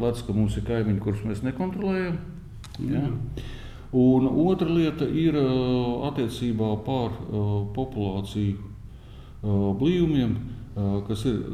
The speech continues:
Speaker 1: saistībā ar stalbriedi un saistībā ar alni, eh, kas ir, viens ir lielākais meža postītājs, otrs post gan vienu, gan otru, ja, nu,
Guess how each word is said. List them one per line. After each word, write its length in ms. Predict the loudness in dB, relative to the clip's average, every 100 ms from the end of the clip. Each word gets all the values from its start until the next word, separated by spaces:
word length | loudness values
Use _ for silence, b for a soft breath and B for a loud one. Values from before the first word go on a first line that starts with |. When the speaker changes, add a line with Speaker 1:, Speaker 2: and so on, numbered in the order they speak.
| -4
Speaker 1:
saistībā 680 | -2 0 0 0 2 2 2
ar 40 | 0
stalbriedi 680 | -4 -2 0 2 2 2 0
un 180 | 0 0
saistībā 640 | 0 -4 0 0 2 2
ar 40 | 2
alni, 360 | 2 2 2
eh, 800 | 2 -4 -8 -8 -8 -4 0 2 2
kas 200 | 0 0
ir, 80 | 0
viens 360 | 2 2 2 0
ir 140 | 0
lielākais 560 | 0 0 0 0 -2 0
meža 240 | 0 -2 0
postītājs, 640 | -2 0 -2 0 0 0
otrs 220 | -2 -4 -4
post 260 | -4 -2 0
gan 160 | 2
vienu, 220 | 2 4
gan 140 | 4 4
otru, 360 | 4 2 -2
ja, 100 | -6
nu, 80 | -4